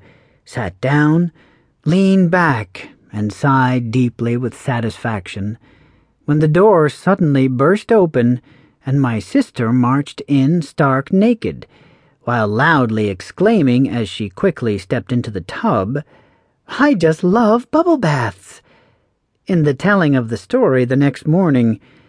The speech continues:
my mom had to smile at it all, and my father roared in laughter as well. How could you not? Sheila's precocious nature had that impact on everyone.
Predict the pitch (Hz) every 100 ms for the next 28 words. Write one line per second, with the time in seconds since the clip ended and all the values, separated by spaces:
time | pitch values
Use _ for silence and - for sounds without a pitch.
0 | _ - 160 180 196 180 165 185 147 117
1 | 101 - 131 135 104 85 76 73 80 78
2 | 110 - _ _ _ _ - 151 156 139
3 | 127 - 180 175 117 107 110 120 165 214
4 | 139 117 127 123 127 123 - 131 139 147
5 | 196 214 78 69 _ _ _ _ _ -
6 | - 120 107 87 87 92 110 147 95 53
7 | - _ _ _ _ _ - 175 180 185
8 | 185 - 143 - - 170 170 170 - 156
9 | 147 165 170 170 143 143 139 139 139 147
10 | 139 139 139 147 135 127 117 92 78 71
11 | 64 -